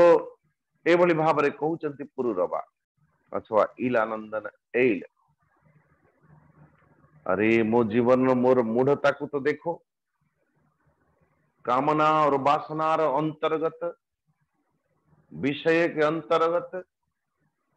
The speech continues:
ମୋର ଜୀବନରେ ଏତିକି ବାନ୍ଧିକି ରଖିଛି, ଅଥବା, ଅଥବା ମୋର ମନ, ମୋର ଚିତ୍ତକୁ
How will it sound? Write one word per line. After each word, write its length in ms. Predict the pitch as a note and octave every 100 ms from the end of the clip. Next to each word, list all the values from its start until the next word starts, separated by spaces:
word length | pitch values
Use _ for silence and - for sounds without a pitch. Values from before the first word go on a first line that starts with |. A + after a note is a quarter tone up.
| _ _
ମୋର 360 | G2 C3 C#3 B2+
ଜୀବନରେ 500 | C#3+ D#3 E3 D#3 D#3 -
ଏତିକି 480 | C#3+ G3 F#3+ C3+ G2+ A#2+ D3 - _ _ _ _ _ _ _ _ _ _ _ _ _ _ _ _ _ _ F#2
ବାନ୍ଧିକି 600 | C3+ F3 F3+ F#3 F3 C#3+
ରଖିଛି, 440 | B2+ - D#3 D#3
ଅଥବା, 280 | D3 C#3 B2+ A2+ G#2+
ଅଥବା 280 | C#3 C#3+ C3
ମୋର 220 | C3 B2+
ମନ, 500 | G2+ G#2+ C#3+ E3 E3+ E3+
ମୋର 240 | C#3+ C3
ଚିତ୍ତକୁ 680 | - D#3+ _ - D#3+ F3